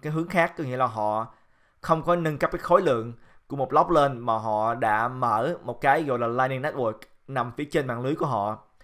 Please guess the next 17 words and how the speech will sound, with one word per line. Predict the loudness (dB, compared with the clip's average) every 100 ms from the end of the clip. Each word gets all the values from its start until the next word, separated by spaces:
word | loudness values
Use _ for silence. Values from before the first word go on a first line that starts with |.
| _ _ _
Và | 2 4 4 0
những | -4 0
cái | 2 2
như | 0 -2 -2
là | 0 2
Ethereum | 2 -2 -2 0 0 -2 -6
thì | -6
họ | -6
không | -4 -4 -4
có | -6
nâng | -4 -4 -4
cái | -6
khối | 4 4
lượng | 4 0 -4
một | 2
block | 4
lên | 4 2 0